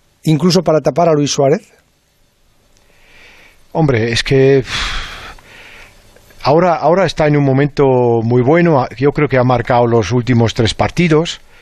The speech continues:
Speaker 2: y, y eso, eso es lo mejor para un nueve, ¿no? Es, yo creo que hay que pensárselo muy bien el sábado, ¿eh? Que con él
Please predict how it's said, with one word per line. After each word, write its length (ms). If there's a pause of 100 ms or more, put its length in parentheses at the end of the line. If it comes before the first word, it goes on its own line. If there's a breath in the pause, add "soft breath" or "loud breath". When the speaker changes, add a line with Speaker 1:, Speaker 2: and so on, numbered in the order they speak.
(560 soft breath)
Speaker 2:
y, 480
y 200
eso, 340 (100)
eso 280
es 60
lo 120
mejor 320
para 180
un 120
nueve, 520
¿no? 260
Es, 360
yo 200
creo 200
que 260 (580 loud breath)
hay 120
que 120
pensárselo 600
muy 180
bien 220
el 140
sábado, 480
¿eh? 180
Que 560
con 180
él 360